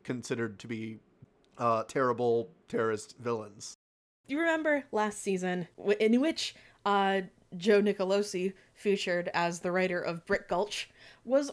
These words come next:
Speaker 2: all about alternate universes and parallel universes and ways that things could have happened that didn't happen. And so,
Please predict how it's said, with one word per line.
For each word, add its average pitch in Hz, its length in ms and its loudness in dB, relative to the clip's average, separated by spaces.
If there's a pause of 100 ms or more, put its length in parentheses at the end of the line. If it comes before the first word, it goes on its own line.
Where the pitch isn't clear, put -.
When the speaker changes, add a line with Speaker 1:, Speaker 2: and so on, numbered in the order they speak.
Speaker 2:
all 427 360 0
about 233 720 0 (360)
alternate 214 580 0
universes 170 1160 -4
and 247 160 0
parallel 330 520 0
universes 160 1120 -6 (300)
and 185 320 -2 (720)
ways 269 480 2
that 208 240 -2
things 240 320 0
could 240 180 0
have 220 120 0
happened 208 600 -2 (280)
that 247 200 0
didn't 254 240 4
happen. 170 640 -6 (1000)
And 226 600 2 (1200)
so, 415 340 4